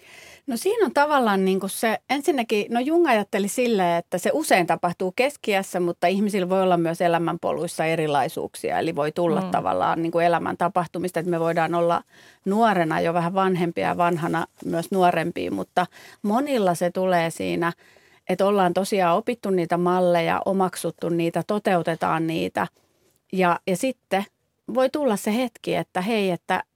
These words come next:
Speaker 1: nyt mulla on rakennettu tää elämä, mut mä koen jo kuitenkin jotenkin sellaista tunkkaisuutta tai merkityksettömyyttä, tai onko tää sittenkään mua varten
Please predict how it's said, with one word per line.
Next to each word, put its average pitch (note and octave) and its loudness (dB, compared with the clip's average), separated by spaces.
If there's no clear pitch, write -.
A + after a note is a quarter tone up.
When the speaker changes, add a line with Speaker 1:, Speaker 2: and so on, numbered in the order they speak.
Speaker 1:
nyt B3+ -6
mulla G#3 0
on A#3 0
rakennettu G#3+ 0
tää E3+ 2
elämä, F3+ 0
mut F3 -4
mä A3+ -6
koen G#3 0
jo C4+ -4
kuitenkin G#3+ -2
jotenkin F#3+ 0
sellaista E3+ -2
tunkkaisuutta F3 -2
tai D#3+ 0
merkityksettömyyttä, E3+ -4
tai F3+ 2
onko G3+ -2
tää E3 0
sittenkään F3+ -2
mua G3 0
varten F3 0